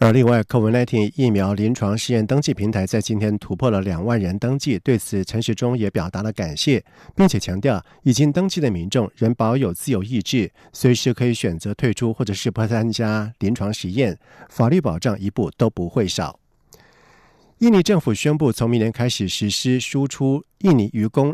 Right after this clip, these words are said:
零付费政策，引发了雇主团体的不满，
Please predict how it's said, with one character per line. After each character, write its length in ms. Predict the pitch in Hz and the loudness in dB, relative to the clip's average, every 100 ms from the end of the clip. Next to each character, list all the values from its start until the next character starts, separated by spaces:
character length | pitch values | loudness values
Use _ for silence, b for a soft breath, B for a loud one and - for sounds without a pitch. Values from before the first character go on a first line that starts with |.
| - | -2
零 220 | 95 107 | -2 -2
付 160 | - | -2
费 200 | 165 117 | -2 0
政 200 | 98 107 | 0 -2
策， 200 | 92 113 | -2 -2
引 180 | 98 104 | -2 -4
发 160 | 90 131 | 0 0
了 140 | 110 - | 0 0
雇 140 | 131 | -2
主 160 | 98 85 | 0 -4
团 240 | - 113 | -4 -4
体 100 | - | -4
的 120 | - | -6
不 120 | - | -2
满， 300 | 135 113 76 | -2 -2 -4